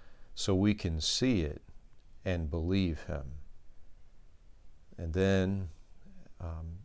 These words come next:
incredibly, it says, "Even the men who were crucified with Jesus ridiculed him."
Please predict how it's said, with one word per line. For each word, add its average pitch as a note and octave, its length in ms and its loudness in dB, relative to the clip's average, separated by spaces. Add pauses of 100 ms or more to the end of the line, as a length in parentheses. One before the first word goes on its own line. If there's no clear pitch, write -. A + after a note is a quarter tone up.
incredibly, E2+ 1000 4
it - 60 -10
says, E2 560 -2
"Even A2+ 420 2
the F2+ 100 0
men G2+ 520 2 (520)
who G#2 140 2
were D#2+ 220 2
crucified F#2 880 0
with F2+ 240 -2
Jesus D2+ 720 -4 (300)
ridiculed D#2+ 680 -2
him." D2+ 260 -6